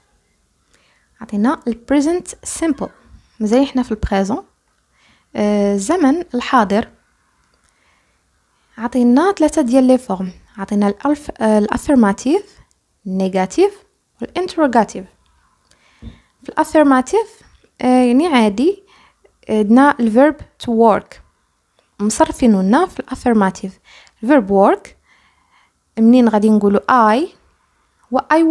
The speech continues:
work. You work. He، she، it works. في he و she و it كنزيدوا ال S.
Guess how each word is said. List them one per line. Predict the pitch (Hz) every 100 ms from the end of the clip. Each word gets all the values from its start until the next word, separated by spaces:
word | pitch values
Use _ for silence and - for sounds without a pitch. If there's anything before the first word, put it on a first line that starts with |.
| 330
work. | 233 - - _ _ _ _ _ _ _ _
You | 240 277 294 339 392 _ _ _ _ _ 269
work. | 339 330 - - - _ _ _ -
He، | 214 262 285 311 359 _ _ _ _ _ _ _
she، | - - 208 - 269 262 _ _ -
it | 392 - - - _ _ _ _ _ -
works. | 240 226 202 - - - - _
في | _ 214 240
he |
و | 233
she | - - 196
و | - 392
it | - - _ _ _ -
كنزيدوا | 240 233 254
ال | - 202 196
S. | - -